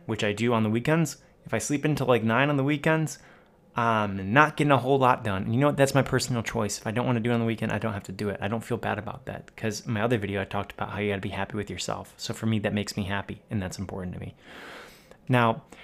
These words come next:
I think that what I'm saying is you gotta, you gotta do the basic things, the things that you really don't wanna do,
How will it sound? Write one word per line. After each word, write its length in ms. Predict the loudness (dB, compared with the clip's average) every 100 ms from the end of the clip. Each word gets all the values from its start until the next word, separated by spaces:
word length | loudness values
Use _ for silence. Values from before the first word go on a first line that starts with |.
| -20 -20 -4
I 80 | -2
think 320 | 2 2 4
that 400 | 6 6 6 -2 _ _ _ -20 -4
what 100 | 2
I'm 100 | 2
saying 320 | 4 4 6
is 280 | 4 2 -2
you 100 | -6
gotta, 440 | 0 2 4 2 0 -16 -14 -6
you 140 | 2
gotta 180 | 4 4
do 140 | 4 0
the 100 | 2
basic 380 | 0 -2 -6
things, 260 | -6 -8 -8
the 80 | -6
things 280 | 0 0 0
that 100 | -2
you 120 | -2
really 220 | 0 0
don't 240 | 2 0
wanna 240 | 0 -2 -2
do, 260 | 2 2